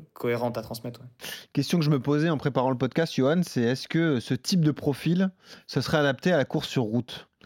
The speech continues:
Speaker 2: Parce que c'est un peu différent, et c'est vrai que dans le trail, on en voit beaucoup. On parle souvent de l'esprit trail qui vous permet comme ça de développer pas mal de, euh, de réseaux et de, et de personnalités. Il y a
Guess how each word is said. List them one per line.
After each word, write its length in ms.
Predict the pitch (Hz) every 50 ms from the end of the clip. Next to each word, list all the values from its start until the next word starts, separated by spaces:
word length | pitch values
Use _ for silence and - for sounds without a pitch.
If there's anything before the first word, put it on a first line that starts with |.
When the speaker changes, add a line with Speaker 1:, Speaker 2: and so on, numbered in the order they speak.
| _ _ _ _ _
Speaker 2:
Parce 160 | 113 113 -
que 80 | - 156
c'est 120 | - 160
un 60 | 139
peu 160 | 127 - 147
différent, 480 | 139 135 123 - 160 160 175 196 190 156
et 80 | 123 113
c'est 140 | - 139
vrai 100 | 127 151
que 60 | 160 143
dans 100 | 143 143
le 80 | 147
trail, 240 | - - 170 156 147
on 60 | 131
en 100 | 117 110
voit 140 | 107 110 107
beaucoup. 360 | 127 147 143 - 196 208 202
On 60 | 160
parle 160 | 117 120 110 107
souvent 260 | - - 131 135 135
de 60 | 131
l'esprit 400 | 131 143 147 - - - 139 123
trail 420 | - - 151 156 160 156 131 110 104
qui 120 | - - 110
vous 120 | 107 107
permet 320 | - 120 110 117 127 127
comme 160 | 120 117 104 101
ça 160 | - 123 113
de 100 | 110 104
développer 420 | 98 104 101 107 107 98 - 120
pas 140 | 104 - 107
mal 180 | 110 117 117 107
de, 160 | 107 101 92 - - - - - - - - _
euh, 360 | - 104 107 104 104 104 104 104
de 480 | 104 107 110 120 120 117 113 110 104
réseaux 560 | 98 95 101 127 135 131 123 131 139 139 135
et 40 | 131
de, 220 | 117 117 113 110 110 -
et 100 | 120 123
de 60 | 113
personnalités. 760 | - 123 117 - - 123 120 120 123 123 120 170 180 208 - - - - - - - - - - _ _ _ _ _ _ _
Il 100 | 220 175
y 60 | 165
a 80 | 180